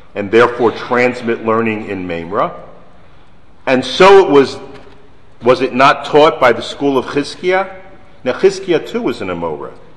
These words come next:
by the way. I recommend to my Talmidim that they follow the Gra's advice and know the Seder Tanaim V'Amoraim.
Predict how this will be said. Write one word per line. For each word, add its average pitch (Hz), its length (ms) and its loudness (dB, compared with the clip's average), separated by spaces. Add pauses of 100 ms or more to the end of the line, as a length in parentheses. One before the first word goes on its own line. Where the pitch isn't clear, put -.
by 85 120 -14
the 80 80 -14
way. 71 240 -12 (920)
I 104 140 4
recommend 131 560 0
to 123 60 -10
my 117 160 2
Talmidim 120 580 -2
that 107 120 -2
they 104 120 -6
follow 117 400 2
the 107 100 -6
Gra's 117 420 2
advice 113 580 -2 (340)
and 113 220 -2
know 127 200 4
the 110 120 -4
Seder 131 600 -2
Tanaim 120 720 -4
V'Amoraim. 101 720 -2